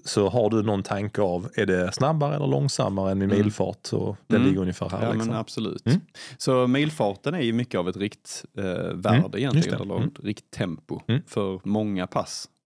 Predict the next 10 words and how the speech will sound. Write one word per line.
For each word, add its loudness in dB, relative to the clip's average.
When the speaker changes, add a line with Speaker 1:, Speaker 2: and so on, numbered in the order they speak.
Speaker 1:
Ja, 2
Speaker 2:
Alltså, 2
Speaker 1:
rätt, 0
Speaker 2:
milfart 0
Speaker 1:
rätt. 0
Speaker 2:
plus -2
tio 0
sekunder, -2
Speaker 1:
Ja, 2
Speaker 2:
liksom. 4